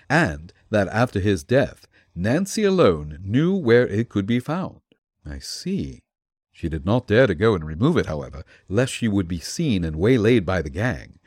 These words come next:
She went to Maybrick, therefore, and told him all of the circumstances. It would have been perfectly natural for her to select him, for his charitable work among the criminal cases is widely known, and she would have felt sure that she could rely upon him."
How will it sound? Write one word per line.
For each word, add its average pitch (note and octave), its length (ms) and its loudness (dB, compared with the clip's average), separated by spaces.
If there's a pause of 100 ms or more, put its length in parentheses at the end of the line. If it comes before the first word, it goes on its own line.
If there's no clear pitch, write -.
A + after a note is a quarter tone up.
(520)
She - 180 -2
went A3 200 2
to F3+ 100 -8
Maybrick, F#2+ 440 2
therefore, D#2+ 580 -6
and F#2 180 -8
told C3+ 300 4
him G#2+ 200 0
all B2 200 2
of F#2 120 -2
the D#2+ 80 -6
circumstances. - 800 -4 (420)
It - 160 -20
would G#2 140 -2
have G#2+ 80 0
been F2 160 -4
perfectly F#2+ 460 2
natural F#2 440 -2
for D#2+ 180 -6
her A2 180 0
to E2 80 -6
select A2+ 400 -2
him, A2+ 260 -14
for B2 300 6
his G#2+ 220 2
charitable A#2 640 0
work A2+ 320 2
among F#2+ 300 -4
the E2+ 100 -6
criminal E2 380 -4
cases A2+ 400 -6
is A2 140 -2
widely D#2 420 -2
known, D2+ 360 -4 (300)
and - 180 -8
she - 160 -2
would E3 160 0
have E3+ 80 0
felt E3 240 0
sure F#2 400 2 (200)
that D#2+ 180 -8
she - 260 -2
could B2+ 320 0
rely F#2+ 320 0
upon D#2 320 -8
him." D2 140 -14